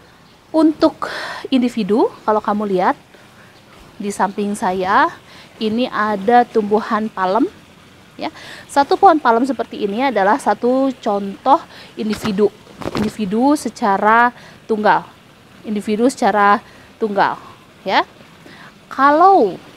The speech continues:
beberapa individu dalam satu wilayah seperti ini, itu bisa disebut sebagai komunitas. Komunitas selalu berisi makhluk hidup. Ya, kemudian berikutnya, kalau kita lihat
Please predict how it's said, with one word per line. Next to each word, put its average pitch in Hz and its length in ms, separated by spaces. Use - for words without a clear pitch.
beberapa 233 560
individu 240 560
dalam 190 240
satu 208 320
wilayah 220 480
seperti 190 560
ini, 160 400
itu 277 160
bisa 269 240
disebut 240 480
sebagai 196 320
komunitas. - 960
Komunitas 214 640
selalu 349 400
berisi 233 640
makhluk 214 400
hidup. 170 280
Ya, 214 240
kemudian 262 480
berikutnya, 208 720
kalau 226 160
kita - 240
lihat 226 320